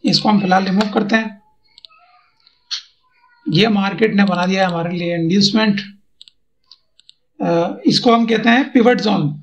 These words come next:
ठीक है, Pivot के ऊपर मेरी already video मौजूद है, आप जाके इसको देख सकते हैं कि पिवट zone, pivot areas कौन से होते हैं, इनके नीचे बहुत ज़्यादा liquidity होती है। मैं आपको सिर्फ इस तरीके से बता देता हूँ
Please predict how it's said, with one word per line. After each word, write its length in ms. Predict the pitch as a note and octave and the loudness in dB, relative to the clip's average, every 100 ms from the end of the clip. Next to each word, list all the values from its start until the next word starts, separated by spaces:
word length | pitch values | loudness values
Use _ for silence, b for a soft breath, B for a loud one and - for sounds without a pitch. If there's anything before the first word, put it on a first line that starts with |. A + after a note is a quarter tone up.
| - | -4
ठीक 140 | G3+ | -2
है, 100 | - | 0
Pivot 280 | A#3 A3 A3+ | 0 2 2
के 80 | A3 | 0
ऊपर 200 | A3+ A3+ | 0 0
मेरी 220 | G#3 G3+ | 2 2
already 380 | G3 F#3+ G3 G3+ | 2 2 0 2
video 220 | G3 G#3+ | 4 4
मौजूद 380 | G3 F#3 G#3+ A#3 | 2 0 0 2
है, 80 | B3 | 2
आप 80 | F#3 | 2
जाके 300 | G3 F#3 G3+ | 0 0 -4
इसको 200 | - E3+ | -4 -6
देख 160 | F3 | -6
सकते 260 | - G3+ A3+ | -8 -6 -4
हैं 180 | A#3 - _ - - - _ _ _ _ - _ _ _ - - - _ _ _ - _ | -4 -8 _ -20 -20 -20 _ _ _ _ -20 _ _ _ -20 -20 -20 _ _ _ -20 _
कि 80 | C#4+ | -8
पिवट 440 | G3+ G#3+ G3+ G#3 E3+ | -2 0 2 2 2
zone, 400 | G3+ G#3 G#3+ G3+ | 4 4 2 2
pivot 260 | G3+ G3+ | 2 2
areas 420 | G3+ G3 G3 G3+ - | 2 2 2 2 0
कौन 240 | G#3 G3+ | 4 4
से 120 | G3+ | 4
होते 200 | G3+ F3 | 2 0
हैं, 200 | F#3 F3+ - - | -2 -6 -12 -6
इनके 340 | D4+ G3 G3 G#3 | 0 0 2 4
नीचे 220 | G3+ G3+ D#3+ | 4 2 2
बहुत 300 | F3 A3+ F3 | 4 4 4
ज़्यादा 240 | G3 G#3+ | 2 2
liquidity 400 | G3+ G3+ G3+ G3+ | 0 0 0 0
होती 220 | F#3+ - | 0 0
है। 80 | G3+ | 0
मैं 100 | G3 | 0
आपको 320 | F3+ - - G3+ b b b b b - | -2 -6 -8 -10 b b b b b -12
सिर्फ 260 | - G#3 G3+ | -4 -2 0
इस 180 | A3+ | 0
तरीके 240 | - G#3 G#3 | 0 2 2
से 60 | |
बता 200 | G3 F3 | 2 2
देता 180 | F#3+ F#3+ | 2 0
हूँ 240 | F#3 - | 0 -2